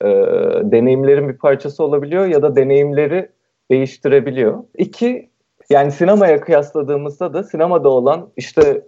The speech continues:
kadraj, çerçeve gibi bir şeyin varlığı yok V R'da zaten ve sinemanın da en büyük özelliği üç boyutlu bir dünyayı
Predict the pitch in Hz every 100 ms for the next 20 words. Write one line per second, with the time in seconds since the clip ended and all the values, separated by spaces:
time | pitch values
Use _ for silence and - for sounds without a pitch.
0 | - 151 143 135 139 143 - 147 135 -
1 | 147 147 147 - 110 117 107 98 104 -
2 | 113 101 92 _ _ _ 107 117 117 120
3 | 127 123 127 123 - 101 82 95 95 92
4 | 98 180 185 170 - 170 165 160 165 160
5 | 170 175 151 120 120 107 110 135 196 190
6 | - 160 143 143 131 123 120 156 143 123
7 | 127 202